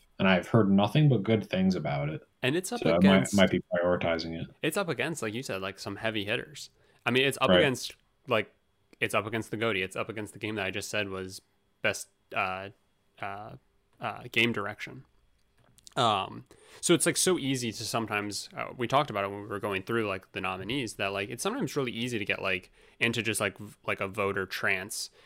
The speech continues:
Speaker 2: And it's just, like, you start seeing the same game over and over again, so you just automatically are voting for it.
Speaker 1: Mm-hmm.
Speaker 2: And so it wouldn't have been surprising for either of It Takes Two or Deathloop to win. And then obviously, like, Life, Life is Strange is, like, so narrative focused, obviously. Um,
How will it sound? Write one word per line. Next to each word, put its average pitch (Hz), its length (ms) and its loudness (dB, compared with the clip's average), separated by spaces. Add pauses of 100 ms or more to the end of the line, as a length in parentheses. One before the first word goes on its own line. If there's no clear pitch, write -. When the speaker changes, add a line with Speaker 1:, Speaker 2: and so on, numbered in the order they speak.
Speaker 2:
And 113 60 0
it's 113 100 0
just, 117 140 -2
like, 101 340 2
you 120 80 -4
start 151 240 0
seeing 131 200 -2
the 117 60 -2
same 110 220 -2
game 101 200 -2
over 98 160 -6
and 92 80 -6
over 90 100 -8
again, 117 140 -4
so 113 100 -6
you 104 80 -4
just - 260 -6
automatically 98 520 -2
are 92 100 -4
voting 92 320 -6
for 143 240 -4
it. 165 140 -6 (600)
Speaker 1:
Mm-hmm. 107 180 8
Speaker 2:
And - 140 10
so 143 140 6
it - 40 4
wouldn't 165 160 0
have 170 60 0
been 143 140 0
surprising 123 380 0
for 104 100 -6
either 101 480 -2 (220)
of 95 400 -8
It 110 100 -4
Takes - 260 -6
Two 98 360 -6
or 98 80 -10
Deathloop 110 300 -2
to 107 80 -12
win. 107 140 -8
And 104 140 0
then 101 80 0
obviously, 120 360 2
like, 95 120 -8
Life, 101 260 -8 (240)
Life 107 180 -2
is 104 60 -6
Strange 107 320 -4
is, 107 140 -10
like, 90 140 -8
so 98 220 -2
narrative 90 640 -10 (120)
focused, - 500 0
obviously. 98 600 -8 (420)
Um, 101 520 -2